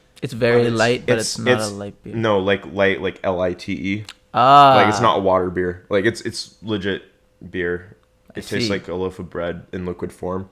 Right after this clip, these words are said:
Speaker 1: Wow.
Speaker 2: In a good way. Um,
Speaker 1: Truly is a wheat beer.
Speaker 2: but, uh, yeah, no, it's, it's, it's, like, easy to sip on.
Speaker 1: Nice.
Speaker 2: It's very, yeah, it's, it's good.
Speaker 1: It's awesome.
Speaker 2: Um, I like it.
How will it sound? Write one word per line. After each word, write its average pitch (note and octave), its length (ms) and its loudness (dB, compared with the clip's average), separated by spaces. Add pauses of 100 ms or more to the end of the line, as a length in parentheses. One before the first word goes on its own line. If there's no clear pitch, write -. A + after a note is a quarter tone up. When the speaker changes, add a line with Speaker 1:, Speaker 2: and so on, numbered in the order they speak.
(140)
Speaker 1:
Wow. A#2 400 -2
Speaker 2:
In G2 100 -6
a F#2 40 -4
good F2 160 -4
way. F2 240 -4 (140)
Um, F2+ 420 -6 (260)
Speaker 1:
Truly C3 420 -6
is B2+ 200 -6
a A2 160 -6
wheat A#2 220 -12 (100)
beer. A#2+ 240 -10 (400)
Speaker 2:
but, A2+ 240 0
uh, G#2+ 640 4
yeah, B2+ 160 0
no, A#2 200 0
it's, - 220 -6
it's, - 260 -10
it's, - 220 -10
like, F2+ 200 -6
easy E2 380 -12 (120)
to F2 80 -12
sip - 240 -12
on. E2+ 220 -8 (280)
Speaker 1:
Nice. - 380 -14
Speaker 2:
It's - 140 -14
very, F2 340 -6 (140)
yeah, G#2 180 -6
it's, - 300 -14
it's - 120 -20
good. G2 340 -2
Speaker 1:
It's - 140 -20
awesome. A#2+ 360 -14 (880)
Speaker 2:
Um, F2+ 340 -10
I F2 80 -10
like F2+ 260 -10
it. - 220 -12